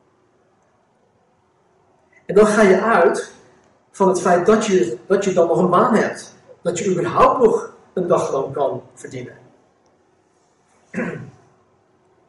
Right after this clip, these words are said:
Ik geloof dat werkloosheid in die tijd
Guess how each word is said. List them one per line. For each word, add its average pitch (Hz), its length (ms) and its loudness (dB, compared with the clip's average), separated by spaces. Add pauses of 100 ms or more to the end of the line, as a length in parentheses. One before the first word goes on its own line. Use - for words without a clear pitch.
(1300)
Ik - 120 -16
geloof 170 240 2
dat - 120 -4
werkloosheid 160 760 0
in - 120 -8
die - 160 -18
tijd 143 440 -4